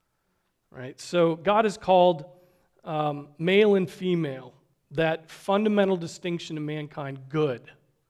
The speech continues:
That difference God built into his creation, and he called it good. God created man in his own image. In the image of God, he created him, male and female, he created them. God saw that all he had made was very good,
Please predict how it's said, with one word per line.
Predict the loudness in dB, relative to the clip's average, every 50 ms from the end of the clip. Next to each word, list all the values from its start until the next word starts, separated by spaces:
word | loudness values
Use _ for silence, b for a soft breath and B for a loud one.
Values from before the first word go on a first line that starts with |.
| _ _ _ _ _ _ _ _ 0
That | 2 2 2 0 -4 -2
difference | -2 -2 -2 -2 -4 -8 -8 -8 -8 -12 -16 -18 -6
God | 0 2 2 2 2 0 -4 -4
built | 0 2 2 2 2 -2 -8 -14 _
into | -4 -2 -2 -2 -2 0 -2
his | -2 -4 -4
creation, | -8 -8 -4 -4 -4 -4 -4 -8 -12 -16 -16 -16 -14
and | -12 -10 -10
he | -10 -10 -12
called | -12 -10 -8 -6 -6 -6
it | -6 -8 -10 -12
good. | -4 -2 -2 -2 -2 -4 -10 -18 b b b b b b b b b
God | -2 0 0 0 -2
created | -4 0 2 2 4 4 2 0
man | 0 2 2 2 2 2
in | 2 0
his | 0 -2 -2
own | -2 -2 0 0
image. | 0 0 0 -2 -2 -4 -6
In | -8 -6
the | -6 -4
image | -2 -2 -2 -2 -4
of | -6 -4
God, | -2 0 2 2 0
he | -2 -8
created | -12 -8 -4 -2 -2 -2 -2 -4
him, | -4 -4 -2 -2
male | 0 2 2 2 2 0 -2
and | -4 -6 -8 -8
female, | -6 -4 -2 -2 0 -2 -4 -4 -6 -8 -8
he | -8 -12
created | -14 -12 -10 -8 -6 -6 -4 -6 -8 -8
them. | -8 -12 -14 -14 -18 -20 _ b b b b b b b b b b b b b b b _
God | 0 2 2 0 -2
saw | -4 0 4 4 4 4
that | 4 0 -2 -2
all | 0 2 4 4 4
he | 4 2 2
had | 2 2 2 0
made | 0 0 2 2 0 0 -2 -8 -16 _
was | -10 -8 -6 -6 -8 -8 -12 -16 -18 -20 -20 _ _ _ _ -16
very | -14 -10 -6 -2 0 0 0 0 -2 -6
good, | -6 -8 -8 -8 -8 -10